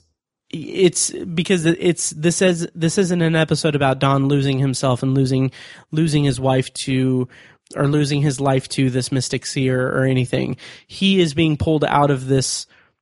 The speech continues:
out of this superstitious obsession and back into his, his life that he is about to start with Pat. And I think that that is such a sweet and optimistic and beautiful sentiment to, uh, end the episode on.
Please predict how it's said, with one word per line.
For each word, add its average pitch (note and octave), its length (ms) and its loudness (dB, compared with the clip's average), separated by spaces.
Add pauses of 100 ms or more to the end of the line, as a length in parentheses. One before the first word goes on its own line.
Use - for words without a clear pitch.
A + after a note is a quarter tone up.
(480)
out D3+ 160 4
of C#3+ 120 0
this C#3 140 2
superstitious C#3 760 0
obsession B2+ 680 0 (340)
and C3 520 2
back C#3 400 -2
into C3 440 0
his, B2+ 380 0
his C#3 340 0
life C3+ 260 2
that C3 140 2
he C3+ 160 2
is B2 100 0
about B2+ 220 -2
to B2+ 80 -6
start - 280 -2
with - 140 -10
Pat. B2+ 200 -2
And D3 100 0
I F3+ 80 4
think B3 180 2
that F#3+ 340 -2
that E3+ 300 2
is A3 100 2
such - 220 -2
a D#3 80 0
sweet D3+ 480 -2
and C3+ 200 -2
optimistic C3+ 840 0
and B2 220 0
beautiful D3 440 -2
sentiment B2 580 -2
to, B2+ 220 2 (460)
uh, B2 480 2
end C#3+ 220 4
the C3 100 2
episode B2+ 440 2
on. B2+ 300 -2